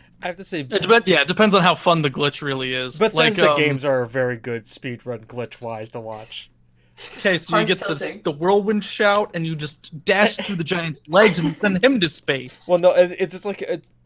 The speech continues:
Speaker 1: I should, 'cause I've been watching Bubbles Del Fuego do one. He's not at G D Q, but it's like, okay, I get the horse, I put it on an angle, I do a load
Speaker 3: Yeah.
Speaker 1: save, and then all of a sudden
Speaker 3: Yeah.
Speaker 1: I'm flying. <laughs> It's just like
Speaker 3: But you gotta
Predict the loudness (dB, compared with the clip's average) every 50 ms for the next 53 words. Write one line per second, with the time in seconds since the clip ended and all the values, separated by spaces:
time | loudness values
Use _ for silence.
0 | _ -14 -14 -12 -12 -12 -14 -14 -12 -10 -2 0 0 0 0 -4 -2 -2 -4 -4
1 | -4 -8 -10 -10 -8 _ -4 -2 -2 -4 -6 -6 -6 -6 -6 -6 -8 -4 -2 0
2 | 0 0 -2 -4 -8 -8 -8 -10 -10 -10 -10 -10 -10 -12 -12 -12 -14 -16 -12 -8
3 | -6 -4 -2 -2 -2 -4 -4 -10 -18 -18 -18 -14 -14 -12 -10 -12 -12 -12 -12 -12
4 | -10 -10 -12 -8 -8 -8 -8 -8 _ _ _ -4 -4 -2 2 0 0 0 0 -4
5 | -4 -2 -2 -2 -2 -4 -10 -6 -4 -4 -4 -4 -4 -6 -8 -8 -4 -6 -6 -6
6 | -6 -6 -4 -4 -2 -2 -4 -6 -4 -4 -4 -4 -4 -4 -4 -4 -4 -6 _ -8
7 | -2 -2 -2 0 0 0 2 0 0 2 2 4 6 6 4 4 -2 -8 -2 0
8 | 2 2 4 2 2 0 -2 -2 -2 -4 -2 0 -2 0 0 -2 -2 2 2 2
9 | 2 2 -2 -2 -2 -4 -6 -10 -14 -18 -20 -18 -12 -4 2 6 6 6 6 6
10 | 4 2 0 -2 -4 -6 -10 -12 -14 -14 -20 -20 -20 -20 -20 -20 _ _ _ -20
11 | _ _ _ _ _ _ _ -20 -18 -4 0 0 0 0 0 0 0 2 2 0
12 | -4 0 0 0 0 0 0 0 0 0 0 -4 -4 -4 4 4 4 4